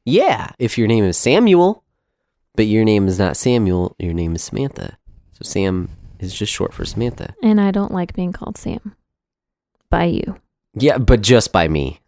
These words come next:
Speaker 1: That's, that's how this, that's how this
Speaker 2: Well,
Speaker 1: works, guys.
Speaker 2: I would, I would prefer people just call me Samantha instead of Sam, but I can deal with it. With you,
Speaker 1: Hmm.
Speaker 2: though,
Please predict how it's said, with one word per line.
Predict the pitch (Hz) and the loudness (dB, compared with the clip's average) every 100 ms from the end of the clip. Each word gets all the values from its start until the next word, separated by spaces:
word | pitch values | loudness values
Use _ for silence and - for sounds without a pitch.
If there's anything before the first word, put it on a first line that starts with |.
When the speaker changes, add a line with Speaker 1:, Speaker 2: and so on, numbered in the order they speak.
| _ | _
Speaker 1:
That's, | 87 87 - - | -4 -2 -4 -4
that's | - 87 - | -2 -2 -2
how | - 82 | -4 -4
this, | 80 - - - | -4 -6 -10 -8
that's | 85 - | -8 -6
how | 160 | -6
this | 82 220 | 0 4
Speaker 2:
Well, | 262 254 247 | 6 6 4
Speaker 1:
works, | - | 2
guys. | - | 0
Speaker 2:
I | 254 | 0
would, | 277 269 - _ _ | 2 -2 -4 _ _
I | - 240 254 262 247 - | 2 4 4 4 0 -4
would | - 226 233 - _ _ _ _ _ | -2 2 2 0 _ _ _ _ _
prefer | - 269 - - 269 262 | 4 4 2 4 6 6
people | 240 - 202 - 180 | 4 2 2 6 4
just | 165 180 - | 4 -2 0
call | - 175 | 0 2
me | 170 165 | 2 0
Samantha | - 170 170 170 156 | 0 0 2 2 2
instead | 147 156 - 165 | 0 -2 0 0
of | 156 | 0
Sam, | - 180 160 151 147 165 | -2 -2 0 -2 -2 0
but | - 170 - | 2 2 4
I | 175 165 165 170 _ _ _ _ _ _ _ _ _ _ _ _ _ _ _ _ _ | 2 4 2 -2 _ _ _ _ _ _ _ _ _ _ _ _ _ _ _ _ _
can | 220 196 | 4 6
deal | 180 196 190 | 6 6 4
with | 180 - | 2 0
it. | - - - - _ _ _ _ _ _ _ | -4 -6 -10 -12 _ _ _ _ _ _ _
With | - 185 180 | 4 4 6
you, | 214 208 | 6 8
Speaker 1:
Hmm. | 202 | 6
Speaker 2:
though, | 151 110 160 | 4 2 0